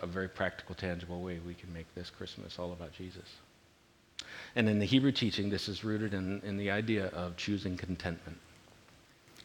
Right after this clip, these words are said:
We choose to be content no matter what the circumstance. The Proverbs are full of texts like this, of, of just wisdom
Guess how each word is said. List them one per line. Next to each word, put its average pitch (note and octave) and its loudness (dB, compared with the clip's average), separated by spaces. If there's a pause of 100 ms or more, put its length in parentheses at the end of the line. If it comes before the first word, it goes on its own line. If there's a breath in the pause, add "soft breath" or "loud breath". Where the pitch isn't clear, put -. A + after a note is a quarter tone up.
We F#2+ 0
choose A2+ 2
to G#2 -4
be G#2 0
content F2+ -2
no F#2+ -4
matter F2+ 0
what F2+ -2
the - -12
circumstance. E2+ -8
The - -6
Proverbs F#2+ 2
are E2+ -2
full F2+ 0 (480 loud breath)
of E2+ -4
texts - -6
like D#2 -4
this, E2+ -10
of, E2+ -4 (160)
of E2+ -4
just - -4
wisdom E2 -2